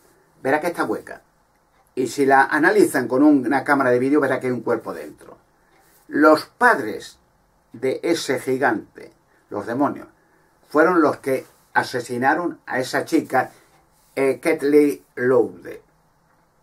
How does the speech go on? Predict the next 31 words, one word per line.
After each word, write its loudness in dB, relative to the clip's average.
El -6
caso -4
está -4
resuelto -4
así. -16
La, 6
el -2
problema 2
es, -4
¿dejarán 0
que -4
se -4
resuelva 0
en -6
su -6
totalidad, -2
mostrando -4
la -2
prueba -2
clara 2
y 0
evidente -2
de -4
lo -2
que -4
digo 4
en 4
este -4
vídeo -2
es -8
real? -4